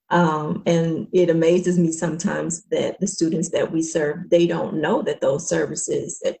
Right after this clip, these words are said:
those tutoring services are free. You know, they will come to us, um, for a referral, uh, for a tutor that they're willing to pay.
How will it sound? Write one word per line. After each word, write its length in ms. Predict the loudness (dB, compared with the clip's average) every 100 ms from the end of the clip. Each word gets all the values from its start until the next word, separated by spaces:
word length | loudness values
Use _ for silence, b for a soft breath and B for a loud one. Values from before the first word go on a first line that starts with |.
| -4
those 340 | 2 2 0
tutoring 240 | -2 -2
services 540 | -2 -4 -4 -2 -4 -4 -2
are 240 | 0 0 -6
free. 500 | -8 -8 -8 -10 -16 _ _ _
You 140 | 0
know, 240 | 2 2 2
they 180 | 2 4
will 160 | 2
come 260 | 2 2 2
to 260 | 0 -2 0
us, 360 | 0 0 -4 -6
um, 420 | -4 -4 -4 -4 0
for 240 | 0 0
a 160 | 0 -2
referral, 720 | 0 2 2 2 0 -4 -8 _ _ _ -2
uh, 260 | 0 0
for 360 | -2 2 4 4
a 80 | 2
tutor 320 | 0 2 2
that 220 | 0 0
they're 160 | 0 2
willing 340 | 2 4 2
to 120 | 0
pay. 460 | -2 0 0 -2